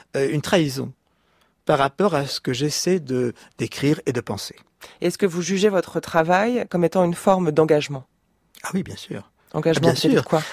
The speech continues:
Speaker 1: Et bien sûr, dire, on m'a reproché parfois de ne pas être engagé politiquement. Je le suis, mais je le suis dans mes conclusions.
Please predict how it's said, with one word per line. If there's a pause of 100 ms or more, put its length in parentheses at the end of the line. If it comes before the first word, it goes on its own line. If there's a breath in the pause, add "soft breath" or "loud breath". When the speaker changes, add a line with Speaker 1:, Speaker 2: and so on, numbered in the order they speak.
(100)
Speaker 1:
Et
bien
sûr,
dire,
on
m'a
reproché
parfois
de
ne
pas
être
engagé
politiquement. (720 soft breath)
Je
le
suis, (640 loud breath)
mais
je
le
suis
dans
mes
conclusions.